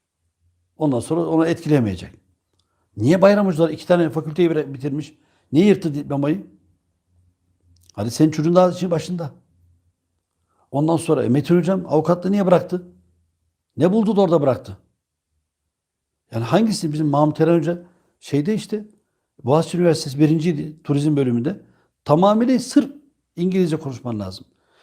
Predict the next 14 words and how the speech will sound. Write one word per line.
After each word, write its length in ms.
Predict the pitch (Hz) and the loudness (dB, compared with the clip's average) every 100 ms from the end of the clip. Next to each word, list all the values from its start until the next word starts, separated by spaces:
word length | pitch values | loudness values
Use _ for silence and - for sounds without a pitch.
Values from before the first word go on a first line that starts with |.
| _ _ | _ _
Türkiye'de 400 | - 196 - 160 | -6 -2 2 2
en 320 | 165 - 240 | 2 2 2
zor 260 | 190 165 147 | 4 0 0
üniversite 340 | 160 156 120 | 2 2 0
kazanılması 500 | 139 147 147 143 117 | -2 -2 0 -2 -4
zor 160 | 127 160 | -2 -2
gelen 200 | 131 131 | -2 -2
üniversite 400 | 151 127 135 185 | -2 -4 -6 -4
Boğaziçi 260 | 175 180 151 | -4 -4 -4
Üniversitesi. 300 | 123 117 175 | -6 -4 -4
Orada 220 | 160 165 | -2 -2
birinci 260 | 170 180 | 0 0
geldi 220 | 196 156 135 | 2 0 -2
orada. 260 | 139 - | -10 -14